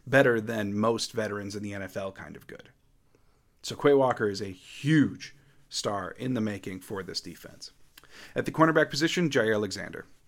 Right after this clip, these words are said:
Yeah, it's really not hard. I mean, he was just named just this morning a second-team All-Pro.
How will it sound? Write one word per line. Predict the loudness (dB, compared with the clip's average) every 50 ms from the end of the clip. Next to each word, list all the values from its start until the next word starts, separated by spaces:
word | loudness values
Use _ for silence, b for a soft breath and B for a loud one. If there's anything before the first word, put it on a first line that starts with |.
| _ _ 0
Yeah, | 6 8 8 10 8
it's | 6 6 4
really | 2 2 2
not | 2 -2 2
hard. | 4 6 6 6 6
I | 4
mean, | 2 2 4
he | 4 4
was | 4 4 2
just | 0 0 2 2
named | 4 4 4 4
just | 2 2 2 2 2 2
this | -2 -2 0
morning | 0 2 2 2 2
a | 0 0
second-team | 0 -2 -2 0 -2 -2 -4 0 0 0 0 0
All-Pro. | -2 -2 -4 -6 -4 -2 -2 -2 -2 -4 -8